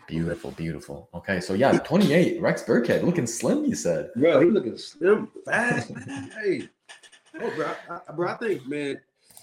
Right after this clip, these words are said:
Speaker 2: for me, man, just being there in person, man, just gave me a, a different,
Speaker 1: Mm-hmm.
Speaker 2: like, right now, I was kinda down. Like, before I was in person, I'm kinda
Speaker 1: Yeah.
Speaker 2: down in Texas, right? You read the roster, like, I don't know anybody.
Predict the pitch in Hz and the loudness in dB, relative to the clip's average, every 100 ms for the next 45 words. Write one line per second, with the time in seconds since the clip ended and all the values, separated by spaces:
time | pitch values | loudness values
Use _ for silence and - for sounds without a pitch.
0 | _ _ - 135 185 160 131 117 165 - | _ _ -6 -2 0 0 -2 -6 -12 -4
1 | 127 135 120 113 90 - 120 113 92 90 | -2 0 0 -2 -6 -4 -4 -4 -8 -10
2 | 90 101 104 101 98 87 78 - 90 90 | -12 -8 -4 -2 -2 -6 -8 -16 -14 -4
3 | 110 - 110 113 139 156 151 139 156 110 | -4 -2 -2 0 4 4 4 2 -2 -4
4 | - 123 120 107 101 - 135 139 110 117 | -4 -8 -8 -10 -16 -4 0 2 2 -2
5 | 117 123 - 143 - - 170 165 160 175 | 0 -2 -2 -14 -16 -8 -4 -2 0 0
6 | 156 117 131 - 101 113 120 135 104 123 | 0 -2 -6 -8 -12 -10 -4 -4 -2 -6
7 | 123 113 110 135 - 110 127 123 127 131 | -6 -6 -10 -10 -10 -12 -12 -10 -8 -8